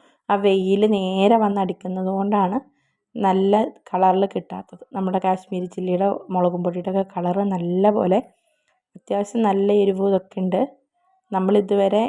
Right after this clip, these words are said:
ആ, തേച്ച് ഉണക്കിയ ഉപ്പ് മാത്രമേ ഉള്ളൂ. നമ്മൾ ഉപ്പൊന്നും വേറെ ചേർത്ത് കൊടുത്തിട്ടില്ല കേട്ടോ. ചേർത്ത് കൊടുക്കുന്നുണ്ട്. അത് ഞാൻ കാണിച്ചു തരാവേ വീഡിയോയുടെ അവസാനേ.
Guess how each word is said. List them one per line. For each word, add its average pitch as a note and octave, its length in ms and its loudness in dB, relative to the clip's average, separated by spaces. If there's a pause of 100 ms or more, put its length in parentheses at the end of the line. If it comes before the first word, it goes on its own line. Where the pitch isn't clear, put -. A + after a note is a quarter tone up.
(120)
ആ, G3 100 0 (720)
തേച്ച് A#3+ 500 2
ഉണക്കിയ A3 440 4 (460)
ഉപ്പ് G3 240 -4
മാത്രമേ F#3+ 420 2
ഉള്ളൂ. F#3+ 200 4 (540)
നമ്മൾ G3 280 2 (240)
ഉപ്പൊന്നും G3+ 520 -2
വേറെ F#3+ 260 6
ചേർത്ത് F#3 400 -4
കൊടുത്തിട്ടില്ല F#3+ 520 -4
കേട്ടോ. F#3 180 2
ചേർത്ത് F#3+ 380 -2
കൊടുക്കുന്നുണ്ട്. F#3+ 720 2 (600)
അത് G#3 60 -2
ഞാൻ G#3 180 0
കാണിച്ചു F#3+ 360 4
തരാവേ F#3 300 4
വീഡിയോയുടെ F3+ 420 4
അവസാനേ. F#3 500 2